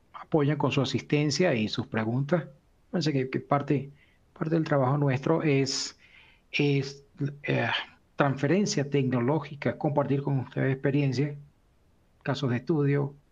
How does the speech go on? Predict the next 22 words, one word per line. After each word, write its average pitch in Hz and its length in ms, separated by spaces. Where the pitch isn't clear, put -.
y, 165 280
y 165 60
con 160 240
este 151 140
enfoque 156 320
sobre 135 200
todo 143 440
académico, 131 600
que - 140
se - 240
dan 110 140
cuenta, 117 420
estamos 135 260
hablando 127 240
de 131 80
la 120 100
técnica 127 480
en 113 80
sí, 123 260
no 117 120
estamos 127 280
hablando 107 440